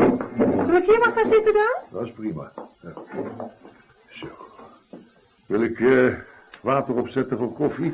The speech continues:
Speaker 1: Nou, nee hoor, liever niet nu. Blijf maar heel eventjes. Ik ben bezig in huis.
Speaker 2: Zoals u wilt.
Speaker 1: Ik wilde alleen maar weten of u in orde was.
Speaker 2: Dat zei u al. Nou, u ziet het, nietwaar? Dat mankeert me helemaal niks.
Speaker 1: Nou, daar ben ik dan blij om.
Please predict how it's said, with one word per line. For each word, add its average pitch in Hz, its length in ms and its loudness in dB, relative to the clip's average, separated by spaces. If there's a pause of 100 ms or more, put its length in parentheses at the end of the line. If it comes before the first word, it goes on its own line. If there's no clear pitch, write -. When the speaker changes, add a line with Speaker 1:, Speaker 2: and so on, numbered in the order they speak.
Speaker 1:
Nou, 220 320 4
nee 214 200 4
hoor, 226 160 6
liever 240 300 0
niet 180 260 0
nu. 190 240 -4 (160)
Blijf 214 240 2
maar 214 100 0
heel 208 220 4
eventjes. 220 480 4
Ik 277 100 0
ben 269 140 4
bezig 233 340 2
in 277 120 0
huis. 214 540 -4 (140)
Speaker 2:
Zoals 123 300 -2
u 127 100 4
wilt. 135 280 4 (1800)
Speaker 1:
Ik 370 200 -4
wilde 320 260 4
alleen 269 240 4
maar 220 140 0
weten 214 260 -2
of 233 80 -6
u 240 60 -2
in 190 200 0
orde 427 200 2 (140)
was. - 260 -10 (640)
Speaker 2:
Dat 147 220 2
zei 226 320 6
u 170 200 6
al. 67 240 0 (460)
Nou, 113 260 -2
u 87 120 -4
ziet 123 220 -2
het, 101 140 -2
nietwaar? 107 280 0
Dat 104 120 0
mankeert 110 340 0
me 110 80 -2
helemaal 107 280 0
niks. 127 320 -4
Speaker 1:
Nou, 160 140 -10
daar 190 120 -6
ben 214 120 -4
ik 214 60 -8
dan 208 120 -2
blij 151 240 -8
om. 147 200 -12